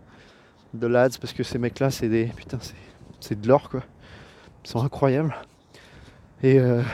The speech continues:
je leur avais écrit en leur disant : « Je suis pas sûr que je pourrais être là, euh, pour jouer le soir au Comedy Lab, euh, vu que ça risque peut-être de se terminer tard », mais finalement je suis venu et je suis passé dernier.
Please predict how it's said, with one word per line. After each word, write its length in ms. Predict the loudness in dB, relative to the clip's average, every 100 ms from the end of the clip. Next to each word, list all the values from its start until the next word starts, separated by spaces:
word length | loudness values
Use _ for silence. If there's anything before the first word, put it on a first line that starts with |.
| -6
je 100 | 0
leur 100 | 2
avais 100 | 2
écrit 180 | 0 -2
en 60 |
leur 120 | 0 -2
disant : « 160 | -4
Je 40 | -6
suis 100 | -8
pas 80 | -12
sûr 200 | -14 -18
que 80 |
je 60 | -16
pourrais 200 | -8 -8
être 100 | -6
là, 120 | -4
euh, 160 | -4 -4
pour 180 | -2 2
jouer 180 | 4
le 80 | 4
soir 200 | 2 2
au 40 | 2
Comedy 300 | 0 0 4
Lab, 240 | 4 4
euh, 120 | 0
vu 160 | -2 -6
que 120 | -10
ça 140 | -6 -4
risque 320 | -4 -6 -6
peut-être 320 | -6 -6 -6
de 80 | -4
se 100 | -6
terminer 320 | -2 -2 -2
tard », 180 | 0 0
mais 80 | 0
finalement 240 | -4 -4 -4
je 80 |
suis 100 | -4
venu 160 | -2 0
et 80 | -2
je 40 |
suis 80 | -4
passé 220 | -8 -4
dernier. 320 | -4 -2 -4